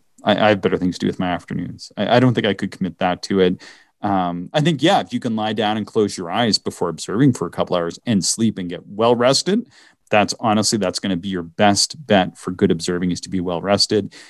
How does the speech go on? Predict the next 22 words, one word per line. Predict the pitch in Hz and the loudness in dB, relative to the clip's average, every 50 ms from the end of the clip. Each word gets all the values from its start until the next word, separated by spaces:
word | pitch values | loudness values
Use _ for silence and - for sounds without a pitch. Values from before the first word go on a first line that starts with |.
| _ _ | _ _
And | - 127 127 | -2 2 2
then | 131 117 110 | 4 4 4
the, | 110 104 - - | 2 0 -2 -4
the | 117 120 113 | -2 0 0
other | 95 95 101 | 2 2 0
thing | 92 - - 101 107 | -2 -2 0 0 0
is, | 110 - - | 0 0 2
yeah, | 120 110 90 | 0 0 0
if | 85 - - | -2 -4 -6
you're | 98 95 92 | -6 -4 -4
lying | 87 95 90 90 98 92 | -2 -2 0 0 0 0
in | 90 85 | -2 -2
a | 85 | -2
darkened | 85 107 95 90 90 - 98 - - | -2 0 0 0 -2 -4 -8 -10 -8
tent, | - - 135 135 127 120 - - - - _ _ _ _ _ | 0 4 6 6 6 4 2 -2 -14 -20 _ _ _ _ _
um, | - 110 104 98 95 | -4 -2 0 0 0
or | 87 80 | -2 -2
somewhere | - - 139 127 123 120 110 | -2 0 2 2 2 2 0
before | 104 95 107 - - 104 98 87 | 0 -2 -4 -6 -4 -4 -4 -4
observing, | 82 82 - - 135 139 139 123 120 135 127 123 123 123 _ - - _ - | -4 -8 -4 0 2 4 4 4 2 2 2 2 0 -2 _ -14 -20 _ -18
then, | - 104 95 - 110 104 101 101 95 92 92 92 - | -18 -12 -4 0 2 2 4 4 2 2 0 -2 -4
um, | - 95 92 90 87 87 85 85 85 | -4 -6 -4 -2 -2 -2 -4 -6 -8